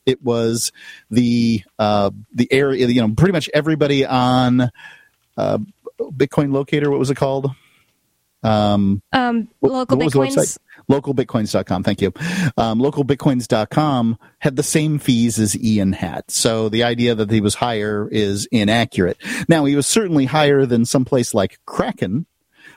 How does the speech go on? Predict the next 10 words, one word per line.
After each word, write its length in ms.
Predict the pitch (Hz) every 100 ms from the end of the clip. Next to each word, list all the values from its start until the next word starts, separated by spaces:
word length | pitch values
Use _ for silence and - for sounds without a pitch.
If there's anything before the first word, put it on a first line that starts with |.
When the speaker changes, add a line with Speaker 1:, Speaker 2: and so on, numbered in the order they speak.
| _
Speaker 1:
but, 300 | - 139 139 _ _ _ _ _ -
um, 280 | 131 120
the 100 | 117
point 320 | 131 - 214 -
should 220 | - 143
be 100 | 127
made 400 | 139 214 156 131
is, 220 | 123 123
is 200 | 120 117
that 240 | 127 120